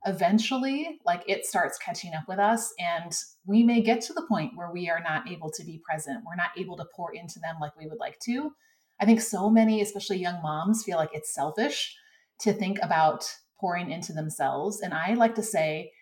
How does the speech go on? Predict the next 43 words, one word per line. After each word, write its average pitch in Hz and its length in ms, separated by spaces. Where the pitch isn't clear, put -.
if 196 120
your 220 100
child 220 360
showed 226 180
up - 140
on 185 120
your 165 140
back 151 300
door 151 420
on 175 60
a 160 120
really 190 240
hot - 280
day 151 360
and 175 120
they 170 80
were 165 100
so 196 460
thirsty 196 520
from 160 180
playing 170 280
outside, 156 640
and 180 100
you're 165 120
standing 233 320
there 196 100
with 175 120
a 147 40
cup, - 320
but 180 100
it's 180 160
empty, 226 640
no 208 80
matter 226 240
how 233 320
much 233 320
you 208 160
want 196 260
to 208 80
pour 196 320
into 202 260
their 180 160
cup, 190 320